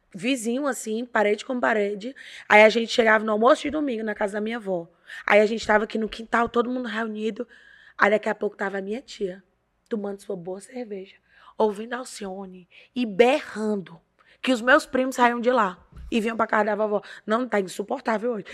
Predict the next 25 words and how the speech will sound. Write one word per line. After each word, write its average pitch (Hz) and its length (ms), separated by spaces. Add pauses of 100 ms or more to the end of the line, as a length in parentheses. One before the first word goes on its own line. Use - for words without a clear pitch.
Que - 100
era 247 140
a - 20
minha 285 200
tia 294 260
gritando, 302 600
berrando. 269 640 (320)
Então, 247 280
eu 302 100
cresci 302 760 (220)
nisso, 277 580
né? 196 220 (400)
Com 240 180
os 240 120
meus 233 200
irmãos 240 400
ouvindo 220 300
muito 208 220
pagode, 202 400
muito 202 260
samba. 214 580 (640)
É, 196 260
o 196 60
meu 220 120
irmão, 226 320